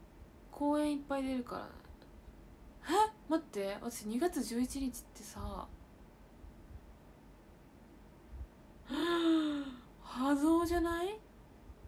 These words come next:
私二月十一日波動ですよね。なんか二月十一日波動だよね。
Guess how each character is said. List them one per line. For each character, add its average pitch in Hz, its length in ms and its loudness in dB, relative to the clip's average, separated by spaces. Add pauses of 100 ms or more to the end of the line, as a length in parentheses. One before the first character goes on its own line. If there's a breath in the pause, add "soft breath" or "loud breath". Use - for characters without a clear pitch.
(360)
私 247 240 0
二 220 160 4
月 349 220 6
十 240 160 4
一 254 180 2
日 254 140 -2
波 240 160 -4
動 311 160 4
で 359 100 8
す 320 160 -4
よ 202 100 0
ね。 175 240 -4 (640 loud breath)
な 330 100 2
ん 330 40 -2
か 262 100 2
二 240 160 2
月 415 220 0
十 247 220 2
一 247 160 -2
日 240 460 -2 (520)
波 - 180 -4
動 359 180 6
だ 453 140 4
よ 359 100 6
ね。 190 360 0